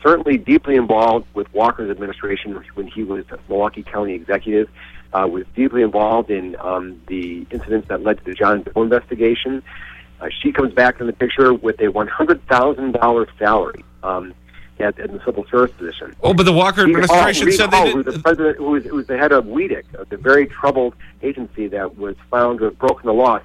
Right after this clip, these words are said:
Speaker 1: seven times by the Wisconsin Audit Bureau, he gets a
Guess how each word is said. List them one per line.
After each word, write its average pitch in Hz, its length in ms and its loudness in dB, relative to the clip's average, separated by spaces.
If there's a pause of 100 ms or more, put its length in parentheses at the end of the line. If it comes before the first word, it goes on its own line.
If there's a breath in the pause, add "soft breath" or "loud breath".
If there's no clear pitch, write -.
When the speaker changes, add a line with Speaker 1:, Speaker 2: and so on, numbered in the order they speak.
Speaker 1:
seven 156 300 0
times 147 560 0
by 101 100 -6
the 98 300 -14
Wisconsin 113 460 -6
Audit 139 300 -2
Bureau, 80 280 -6 (340 loud breath)
he - 80 2
gets - 180 -2
a 104 120 -4